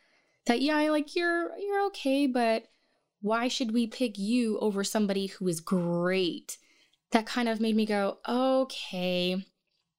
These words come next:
maybe you should work on being really great at something first before you start working on all these new things," because I think being great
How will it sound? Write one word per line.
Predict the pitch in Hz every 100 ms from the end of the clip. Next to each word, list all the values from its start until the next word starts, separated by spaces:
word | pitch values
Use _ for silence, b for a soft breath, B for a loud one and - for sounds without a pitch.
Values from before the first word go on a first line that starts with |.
| _ -
maybe | 214 240 269 269
you | 247 226 226
should | 220 208
work | 202 196
on | 190 190
being | 196 190 185 190
really | 208 214 208 190 - 180
great | 175 185 180 190 190 175 - - b b b b _ -
at | 208 190
something | - 202 190 190
first | 185 - 180 185 -
before | 208 196 202
you | 202 196
start | 190 190 185 - b b b b -
working | 233 226 240
on | 208 -
all | 208 202
these | 202 190
new | 202
things," | 196 277 254 240
because | 220 220
I | 214
think | 214 277 277
being | 254 214
great | 175 185 202 311 -